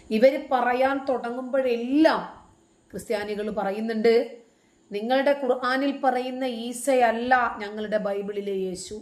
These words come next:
ദയവ് ചെയ്ത് നിങ്ങളതൊന്ന് മനസ്സിലാക്കുക" എന്ന് പറഞ്ഞു. എത്ര പറഞ്ഞിട്ടും പിന്നെയും പിന്നെയും പിന്നെയും ഇവര് പറയാ. ഒടുവില്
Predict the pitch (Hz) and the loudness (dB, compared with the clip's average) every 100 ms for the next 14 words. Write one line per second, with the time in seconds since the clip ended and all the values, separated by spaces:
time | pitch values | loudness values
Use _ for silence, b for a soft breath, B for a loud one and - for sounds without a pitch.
0 | 202 190 190 214 233 226 190 196 196 196 | -8 -4 -4 -2 -4 -6 -8 -10 -12 -8
1 | 190 185 185 180 185 185 - 202 185 - | -6 -6 -8 -10 -10 -12 -12 -6 -6 -6
2 | 185 190 175 156 - b b b b b | -12 -12 -14 -16 -20 b b b b b
3 | 214 214 - 302 320 294 277 277 285 269 | 0 0 2 0 2 2 0 -2 -4 -4
4 | 262 240 269 294 285 269 285 277 269 269 | -4 -2 0 0 0 -2 0 0 -2 -2
5 | 277 262 269 277 262 254 214 - 196 180 | -2 0 0 2 2 4 2 0 -2 -2
6 | 208 185 170 | -2 -2 -4